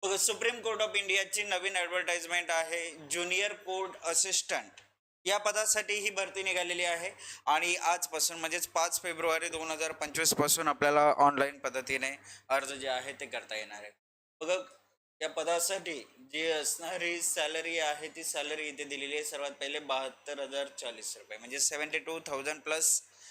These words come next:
या ठिकाणी सॅलरी असणार आहे. एक, अ, जबरदस्त अशी ही पोस्ट आहे. बघा, या भरतीसाठी आवश्यक असं क्वालिफिकेशन काय आहे ते आपण इथे बघून घेऊ,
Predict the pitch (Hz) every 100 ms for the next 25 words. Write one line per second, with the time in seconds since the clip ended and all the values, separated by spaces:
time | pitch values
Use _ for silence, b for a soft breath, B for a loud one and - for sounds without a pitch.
0 | B - 151 156 147 147 151 175 B B
1 | - - 147 147 139 127 - 113 120 127
2 | - 139 143 143 - - _ _ _ _
3 | _ _ _ 151 143 151 160 - 151 147
4 | 165 160 160 156 156 151 160 156 190 -
5 | B B - 196 226 220 214 226 226 -
6 | 175 185 170 208 202 202 190 185 190 -
7 | - 160 180 185 - 214 196 185 202 -
8 | 175 175 185 185 190 - 185 151 135 117
9 | - 104 _ _ _ _ _ _ _ _
10 | - 180 170 165 165 151 147 143 151 147
11 | 151